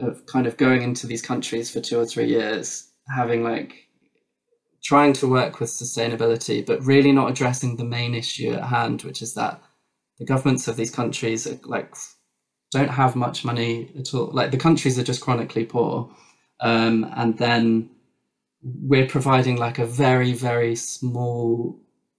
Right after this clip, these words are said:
amount of money in the bit, in the largest concept of things to look like we're kind of, <laughs> I, I, look like we're doing a good job, but really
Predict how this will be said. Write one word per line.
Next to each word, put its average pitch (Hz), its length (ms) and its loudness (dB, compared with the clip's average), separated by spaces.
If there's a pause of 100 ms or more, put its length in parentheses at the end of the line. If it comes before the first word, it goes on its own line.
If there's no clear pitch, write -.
(160)
amount 123 340 0
of 127 80 -6
money 120 320 2
in 120 160 -2
the 113 60 -2
bit, 127 240 -2
in 127 140 2
the 120 120 -2
largest 120 380 0
concept - 580 -4
of - 140 -12
things - 480 -8
to 117 560 -2 (200)
look 131 300 2
like 120 240 0
we're 117 140 -4
kind 117 240 -4
of, 113 200 -4 (140)
<laughs> - 160 -10
I, 156 400 -2 (280)
I, - 320 0 (340)
look 135 260 4
like 131 160 2
we're 127 100 2
doing 120 220 0
a 113 60 -2
good 113 180 0
job, 117 280 -2
but - 160 -4
really 120 680 0